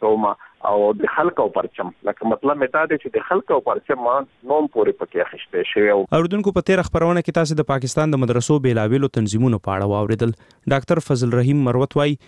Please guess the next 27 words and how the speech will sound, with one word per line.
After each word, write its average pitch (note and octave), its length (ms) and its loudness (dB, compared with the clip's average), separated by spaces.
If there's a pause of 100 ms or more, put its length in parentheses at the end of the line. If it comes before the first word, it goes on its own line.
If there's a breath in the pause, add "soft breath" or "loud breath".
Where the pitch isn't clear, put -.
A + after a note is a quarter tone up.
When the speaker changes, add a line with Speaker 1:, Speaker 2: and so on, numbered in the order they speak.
(300 soft breath)
Speaker 2:
دا D3+ 160 4
بېلابېل B2+ 460 0
تنظیمونه A#2+ 500 0
په B2 160 -2
فرقه C3+ 320 2
ییز E3 240 -2
فکر A#2 320 -4
ولاړ A2+ 320 0
دي A#2+ 100 -2
او - 400 -4
دا C3+ 80 0
چې - 160 -8
په A#2 140 -10
پاکستان A#2 480 -2
کې C3 140 2
له A2+ 100 2
اوږدې C#3 320 0
مودې C3 300 0
راهیسې C3 360 0
مدرسې A2+ 480 2
او A#2+ 120 2
نور C3+ 180 0
سکولونه D3 420 2 (300 soft breath)
له D3+ 100 4
یو D#3+ 160 4
بل C#3+ 160 -2
سره D3 180 -2